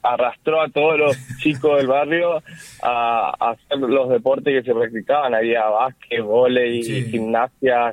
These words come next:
Speaker 1: handball, eh, uno de chico prueba de todo, ¿viste?
Speaker 2: Claro.
Speaker 1: Eh, hasta que, bueno, se, se
Speaker 2: Te
Speaker 1: siente
Speaker 2: identificás con
Speaker 1: cómodo en
Speaker 2: uno, te
Speaker 1: algo
Speaker 2: sentís
Speaker 1: y,
Speaker 2: más cómodo.
Speaker 1: y, sí, exacto. Así que, bueno, empecé con handball, seguí con handball y, y, y todavía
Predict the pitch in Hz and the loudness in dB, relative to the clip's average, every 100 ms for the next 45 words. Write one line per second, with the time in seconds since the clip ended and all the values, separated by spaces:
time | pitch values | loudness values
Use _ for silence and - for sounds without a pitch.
0 | - 131 135 131 127 127 123 _ _ _ | -4 -4 -2 0 2 2 0 _ _ _
1 | - 117 113 113 110 107 - - - _ | -4 0 2 2 2 0 -4 -20 -20 _
2 | - 147 165 185 165 - 170 165 139 160 | -4 0 2 2 0 -2 -2 -2 0 2
3 | 165 151 135 147 170 139 123 123 131 120 | 4 2 2 2 2 2 2 0 2 4
4 | 117 - 143 127 185 208 120 110 110 101 | 2 0 -6 -8 -10 -6 0 2 2 0
5 | 50 - _ _ 120 123 - 123 120 120 | -4 -8 _ _ -6 -4 -4 -2 2 2
6 | 143 151 123 113 - 123 113 110 110 - | 2 2 2 0 -4 -2 0 -2 -4 -2
7 | 117 117 117 135 135 139 131 135 131 123 | -2 0 -2 -2 -2 0 2 4 2 2
8 | 131 139 165 180 147 123 110 165 98 - | 0 2 2 4 4 0 -2 -8 -10 -4
9 | 127 123 120 113 - - - - - 131 | 0 2 2 -2 -6 -14 -20 -8 0 0
10 | 127 120 - 139 - 139 - _ _ - | 0 0 0 0 0 -2 -4 _ _ -4
11 | 123 - 120 131 147 196 156 123 117 113 | -4 -6 -2 2 4 4 2 2 -4 -6
12 | - 139 139 - 143 175 175 160 131 123 | -2 0 0 0 -2 0 -2 0 -2 0
13 | 131 120 135 160 185 185 127 110 107 58 | -2 0 -2 0 2 2 2 -2 -4 -10
14 | - - 113 110 - 117 113 117 113 113 | -10 -8 -6 -8 -8 -4 2 4 4 2
15 | 127 | 0